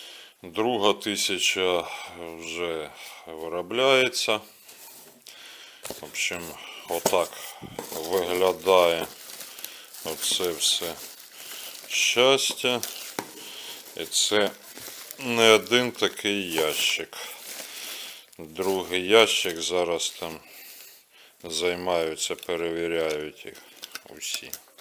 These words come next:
Це вже перевірені на працездатність. В общем, велика ще раз подяка всім, хто долучився до збору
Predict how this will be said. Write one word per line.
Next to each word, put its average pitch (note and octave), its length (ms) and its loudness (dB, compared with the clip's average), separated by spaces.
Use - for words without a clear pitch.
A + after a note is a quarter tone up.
Це - 260 0
вже D#2+ 320 -4
перевірені E2+ 920 4
на G#2 180 2
працездатність. F#2 1700 2
В G2+ 40 -6
общем, G2+ 380 0
велика F#2+ 640 4
ще - 360 0
раз E2+ 260 2
подяка F2 640 -2
всім, E2+ 360 -4
хто - 200 -14
долучився E2+ 840 -6
до F#2 180 -4
збору B2 600 0